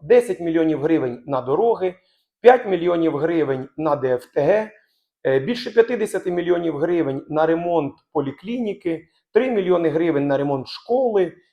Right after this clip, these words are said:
і ще мільйони гривень на різні інші ремонти. Також було проголосовано двісті тисяч гривень на виготовлення проекту для монтажу системи оповіщення в громаді.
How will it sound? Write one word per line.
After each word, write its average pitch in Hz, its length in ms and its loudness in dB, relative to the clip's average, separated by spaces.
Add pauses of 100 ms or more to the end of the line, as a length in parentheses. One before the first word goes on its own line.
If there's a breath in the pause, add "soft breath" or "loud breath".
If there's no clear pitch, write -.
(100)
і 202 140 -6
ще 247 720 0
мільйони 170 640 -2
гривень 208 560 -2
на 147 140 0
різні 175 600 -8
інші 165 680 -8
ремонти. 139 560 0 (1000)
Також 208 320 2
було 170 260 0
проголосовано 160 840 0
двісті 123 500 -10
тисяч 151 480 -10
гривень 180 500 -6
на 143 140 -2
виготовлення 156 640 -2
проекту 139 760 -2 (360 soft breath)
для 151 200 4
монтажу 180 800 -2
системи 190 540 -2
оповіщення 151 720 -4
в 123 80 -6
громаді. 139 500 0